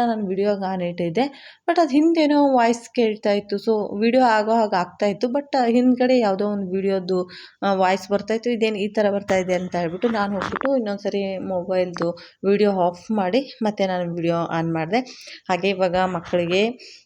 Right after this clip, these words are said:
ಹ್ಮ್, ಎಸ್ಸೆ ಒಂದು ರಿವಿಷನ್ ಸ್ಟಾರ್ಟ್ ಮಾಡಿದ್ದಾರೆ. ಹಾಗಾಗಿ so ಇಷ್ಟೊತ್ತು ಫುಲ್ ಎಂಜಾಯ್ ಮಾಡಿದ್ದಾರೆ. ಆ, ಸೈಕಲ್ ಬೇರೆ ಇದೆ ಅಲ್ವಾ, so ನಿನ್ನೆ ಬರ್ಡೇ ಸಿಕ್ಕಿರೋಂಥ ಸೈಕಲ್ ಬೇರೆ ಇದೆ, ಸೈಕಲೆಲ್ಲ ತುಂಬ ಚೆನ್ನಾಗ್ ಆಟ ಆಡಿದ್ರು. ಆ, ಇನ್ನೂ ಆಟ ಆಡೋ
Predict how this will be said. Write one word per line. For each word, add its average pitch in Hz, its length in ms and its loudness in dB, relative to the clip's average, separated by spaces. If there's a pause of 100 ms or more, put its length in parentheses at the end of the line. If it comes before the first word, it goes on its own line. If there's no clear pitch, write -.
(140)
ಹ್ಮ್, 196 120 -2
ಎಸ್ಸೆ 180 420 0
ಒಂದು 180 640 0
ರಿವಿಷನ್ 170 480 -2
ಸ್ಟಾರ್ಟ್ 170 440 -2
ಮಾಡಿದ್ದಾರೆ. 175 440 0
ಹಾಗಾಗಿ 202 800 0
so 214 220 0
ಇಷ್ಟೊತ್ತು 202 500 0
ಫುಲ್ 202 340 2
ಎಂಜಾಯ್ 180 360 2
ಮಾಡಿದ್ದಾರೆ. 165 880 -2
ಆ, 185 100 0
ಸೈಕಲ್ 175 420 0
ಬೇರೆ 170 240 2
ಇದೆ 165 140 2
ಅಲ್ವಾ, 165 260 2
so 170 280 0
ನಿನ್ನೆ 165 220 0
ಬರ್ಡೇ 165 580 -2 (120)
ಸಿಕ್ಕಿರೋಂಥ 170 500 -2
ಸೈಕಲ್ 165 440 -2
ಬೇರೆ 165 200 2
ಇದೆ, 185 160 0
ಸೈಕಲೆಲ್ಲ 175 640 -2
ತುಂಬ 170 340 -4
ಚೆನ್ನಾಗ್ 165 400 -2
ಆಟ 165 200 -2
ಆಡಿದ್ರು. 160 440 0 (420)
ಆ, 240 220 4
ಇನ್ನೂ 233 380 4
ಆಟ 208 380 0
ಆಡೋ 208 240 4